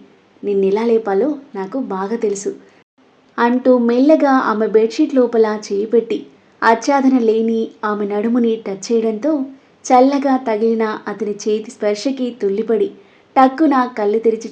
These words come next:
చూసింది వర్ష. విశ్వ అల్లరిగా నవ్వుతూ చూస్తుంటే, "పో బావా," అని సిగ్గుపడుతూ మొహం పక్కకి తిప్పుకుంది. "కాఫీ చల్లారిపోతుంది, త్వరగా లే వర్ష,"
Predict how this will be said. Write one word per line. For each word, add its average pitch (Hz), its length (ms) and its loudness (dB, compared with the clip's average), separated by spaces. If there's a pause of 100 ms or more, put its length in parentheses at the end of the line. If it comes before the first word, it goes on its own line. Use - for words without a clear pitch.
చూసింది 233 440 -2
వర్ష. 196 280 -4 (580)
విశ్వ 269 340 0 (200)
అల్లరిగా 214 520 0
నవ్వుతూ 202 420 -6
చూస్తుంటే, 214 560 -4 (540)
"పో 226 160 2
బావా," 220 360 -2 (680)
అని 240 260 2
సిగ్గుపడుతూ 269 680 2 (180)
మొహం 214 280 -2
పక్కకి 240 460 -2 (120)
తిప్పుకుంది. 220 540 -2 (400)
"కాఫీ 196 320 0
చల్లారిపోతుంది, 220 840 -2 (240)
త్వరగా 208 300 0
లే 196 160 2
వర్ష," 240 260 -4